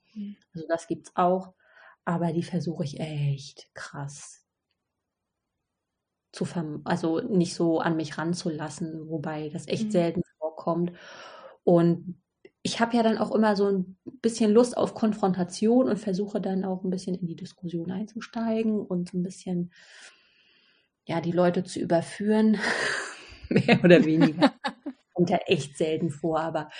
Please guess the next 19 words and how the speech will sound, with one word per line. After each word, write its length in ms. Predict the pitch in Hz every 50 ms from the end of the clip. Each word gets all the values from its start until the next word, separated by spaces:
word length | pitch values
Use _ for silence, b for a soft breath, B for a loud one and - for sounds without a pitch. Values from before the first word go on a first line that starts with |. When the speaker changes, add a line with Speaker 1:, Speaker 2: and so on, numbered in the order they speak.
| B B B B B B B
Speaker 2:
also 160 | 185 175 185
ich 180 | - 202 - 226
hab, 180 | 214 214 - -
ich 120 | - 185 202
mach 180 | 196 208 202
mir 120 | 208 190 180
da 100 | 180 170
manchmal 320 | 175 180 175 185 175 175
echt 140 | 175 175 -
einen 80 | 180
Spaß 400 | 175 - - 175 165 175 180 -
draus, 480 | - - 165 160 165 170 165 - - -
auch 340 | 185 175 170 - - - _ _ _ _ _ _ _ _ _ _ _ _ _ _ _ _ - -
mit 180 | 190 180 185
den 140 | 185 180 170
Leuten 320 | 170 165 165 170 - 180
zu 160 | 175 - - 160
diskutieren. 720 | 170 - - - 196 - - - - 180 180 175 170 170
Und 220 | 170 165 151